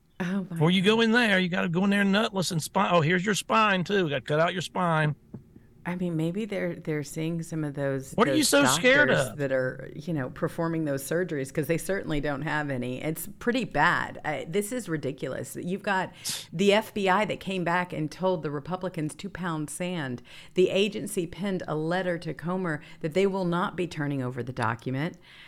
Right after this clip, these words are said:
Speaker 1: This is a lawless organization. It's completely out of
Speaker 2: They have
Speaker 1: control.
Speaker 2: oversight over the F B I.
Speaker 1: Mm-hmm.
Speaker 2: They have oversight over them.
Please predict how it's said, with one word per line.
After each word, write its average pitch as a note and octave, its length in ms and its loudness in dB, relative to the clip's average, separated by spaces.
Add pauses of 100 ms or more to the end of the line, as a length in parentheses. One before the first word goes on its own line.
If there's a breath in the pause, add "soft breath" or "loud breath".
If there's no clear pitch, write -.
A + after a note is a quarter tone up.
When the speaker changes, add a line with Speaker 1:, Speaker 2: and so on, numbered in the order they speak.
(460 loud breath)
Speaker 1:
This B3+ 320 6
is C4 160 4
a D3+ 220 4
lawless C3+ 720 4
organization. A#2+ 1120 -4
It's D#3 260 -4
completely F3 1120 -4
out B2 180 -4
of A#2+ 160 -10
Speaker 2:
They B2+ 380 2
have D#3+ 240 4
Speaker 1:
control. F#3 180 6
Speaker 2:
oversight F#3+ 460 4
over D3+ 160 2
the C#3+ 180 0
F C3 140 -2
B B2 180 -4
I. G#2+ 180 -2
Speaker 1:
Mm-hmm. G#3+ 760 2 (280)
Speaker 2:
They C3+ 180 6
have F3 220 8
oversight D#3 680 6
over A#2 240 0
them. G#2+ 360 -4